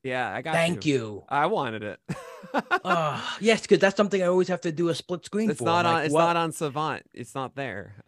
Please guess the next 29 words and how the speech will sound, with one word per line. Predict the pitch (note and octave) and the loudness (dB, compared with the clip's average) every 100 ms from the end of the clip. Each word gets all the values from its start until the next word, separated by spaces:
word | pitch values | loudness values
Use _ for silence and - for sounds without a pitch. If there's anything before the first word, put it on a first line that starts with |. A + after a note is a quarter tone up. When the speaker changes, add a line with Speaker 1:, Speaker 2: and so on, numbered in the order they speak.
| A#2+ | -4
Speaker 2:
Right. | A2+ A2 G#2+ | -2 -2 -4
Speaker 1:
Uh, | |
they | G#2+ A#2+ | -6 -6
don't | B2 A2 | -6 -8
do | C3 C3+ | -10 -8
that. | A2 G2+ - | -6 -8 -8
And | A2 G#2+ A2 | -10 -10 -8
we're | B2 | -6
going | B2+ B2+ | -6 -6
to, | A2+ B2 A#2 A2 G#2+ G#2 | -8 -10 -8 -8 -10 -12
and | A#2 | -6
hopefully | D3 D3+ C#3+ | -6 -4 -6
when | A#2+ | -6
we | B2+ | -8
have | B2 | -8
that | A#2 G#2+ | -8 -6
live | A2+ G#2 | -8 -8
leaderboard | A2+ G2+ G#2 G2+ | -10 -10 -10 -12
too, | C3+ | -12
you'll | G#2+ F#2+ | -12 -14
see | - A#2 | -12 -14
in, | A2+ G#2+ - | -12 -14 -12
on | B2 A2 | -12 -12
that | G2 F#2+ | -12 -12
day | A#2 G#2 G2 F#2+ | -10 -8 -10 -12
as | E2+ G#2 | -14 -16
it's | - | -18
going, | - G#2+ G#2 F#2 F#2 G2+ _ _ _ _ _ _ _ - | -14 -12 -10 -12 -16 -20 _ _ _ _ _ _ _ -14
uh, | G2 F#2 F#2 F#2 F2+ F2+ | -10 -8 -8 -8 -10 -12